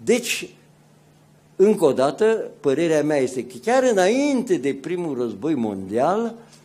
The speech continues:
se începe o schimbare care este o schimbare de altă civilizație.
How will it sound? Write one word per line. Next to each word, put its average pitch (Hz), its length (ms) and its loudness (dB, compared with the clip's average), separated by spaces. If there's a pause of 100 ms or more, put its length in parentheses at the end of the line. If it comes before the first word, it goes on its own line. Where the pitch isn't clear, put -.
(400)
se - 200 -4
începe 226 680 0 (680)
o 185 140 2
schimbare 131 1000 -2 (400)
care 147 180 -4
este 175 180 -6
o 208 40 -2
schimbare 196 440 -6
de 190 80 -4
altă 208 200 -6
civilizație. 190 760 -12